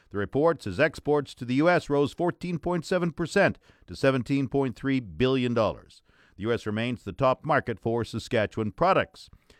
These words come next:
However, with forty-four percent of total exports shipped to non-U S markets,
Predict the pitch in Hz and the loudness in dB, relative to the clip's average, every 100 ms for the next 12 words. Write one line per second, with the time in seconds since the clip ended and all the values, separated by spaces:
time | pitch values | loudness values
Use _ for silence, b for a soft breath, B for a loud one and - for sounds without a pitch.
0 | b 104 95 104 147 104 80 - 156 139 | b -4 0 2 2 0 -4 -2 0 0
1 | - 156 - 135 165 156 107 127 117 131 | 0 -2 0 -2 0 -2 -2 -2 0 -2
2 | - - 131 - - - 127 - 98 82 | -2 -2 -2 -2 -12 -6 -6 -4 -6 -2
3 | 87 143 220 143 98 85 - 104 123 - | 2 2 2 0 -2 -4 -6 -4 -4 -4
4 | 185 - | -8 -10